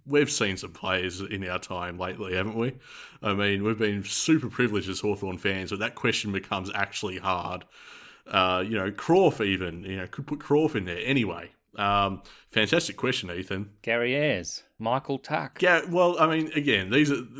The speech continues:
Speaker 1: my personal Mount Rushmore. These guys before my time.
Speaker 2: Look, let's not limit us to only four. <laughs>
Speaker 1: It's, it's an entire mountain range.
Speaker 2: Yeah, the Hawthorn Mountain Range. That'll do.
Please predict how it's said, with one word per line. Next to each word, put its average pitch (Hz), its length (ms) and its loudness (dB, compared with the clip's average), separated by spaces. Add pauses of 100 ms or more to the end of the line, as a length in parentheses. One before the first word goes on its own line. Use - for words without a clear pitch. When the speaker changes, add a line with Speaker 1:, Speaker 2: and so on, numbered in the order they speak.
(120)
Speaker 1:
my 175 180 4
personal 160 480 2
Mount 95 260 2
Rushmore. 92 420 0
These 135 180 6
guys 117 260 4
before 104 380 2
my 95 220 2
time. 92 500 -2
Speaker 2:
Look, 165 280 2
let's 208 220 4
not 196 160 2
limit 143 280 2
us - 400 -6 (160)
to 117 240 4
only 117 240 2
four. 87 440 -4
<laughs> - 60 -2 (500)
Speaker 1:
It's, 208 840 4 (280)
it's 226 180 -2
an 185 60 -6
entire 190 480 2
mountain 165 480 -2
range. 101 480 0
Speaker 2:
Yeah, 117 140 6
the 131 200 2
Hawthorn 170 540 8
Mountain 131 380 2
Range. 95 600 -4
That'll 104 260 -6
do. 104 260 -4